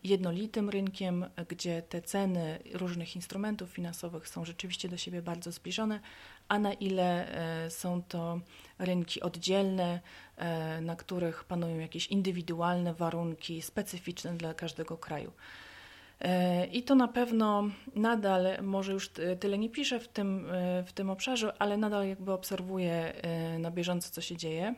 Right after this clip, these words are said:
A takim, e, obszarem, e, jednym z obszarów badawczych, który teraz jakby rozwijam, to na pewno są determinanty kosztu kapitału. Możemy sobie wyobrazić, że stopa procentowa w każdym z krajów, które sobie jakikolwiek wybierzemy,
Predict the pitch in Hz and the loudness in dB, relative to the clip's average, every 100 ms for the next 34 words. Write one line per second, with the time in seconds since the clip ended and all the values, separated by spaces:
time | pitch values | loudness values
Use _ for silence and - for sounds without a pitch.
0 | - 180 190 185 202 190 190 - 185 180 | -4 -4 -2 -4 -2 0 0 -2 -2 0
1 | 180 185 - 185 - 196 202 196 180 180 | 0 -2 -4 -6 -2 2 2 2 0 -4
2 | - - - - - - 185 180 175 175 | -14 -20 -20 -20 -18 -4 0 2 2 2
3 | 180 190 180 185 202 185 185 185 185 185 | 0 -2 -2 -4 -4 -6 -4 -2 -4 -6
4 | 175 190 185 175 - - 202 185 180 - | -8 -4 -2 -2 -6 0 2 2 0 -6
5 | 180 175 175 165 165 170 175 190 247 233 | -8 -6 -4 -2 -4 -4 -4 -4 -2 0
6 | 214 214 208 190 208 202 196 196 175 180 | 0 -2 -4 -4 -4 -4 -4 -4 -2 -2
7 | 180 208 214 208 196 196 196 196 196 196 | -2 -2 0 0 2 0 0 -2 -6 -4
8 | - 175 180 170 180 160 147 156 - - | -4 -4 -6 -6 -6 -2 -2 -4 -10 -14
9 | - 220 240 233 - 202 196 196 190 220 | -4 2 4 2 2 -2 0 0 2 0
10 | 214 190 190 185 180 180 - - - 208 | 0 -2 2 2 2 0 -8 -12 -2 0
11 | - - 180 185 180 202 185 - 180 175 | 2 0 -2 -2 -2 0 0 0 -2 -2
12 | 175 175 - 185 180 165 - - - 170 | -4 -4 -2 0 0 -2 -8 -14 -8 -8
13 | 175 170 170 180 214 190 - 185 185 175 | -6 -6 -6 -6 -6 -6 0 2 2 -2
14 | 175 170 170 170 202 262 | -4 -2 -2 0 0 -2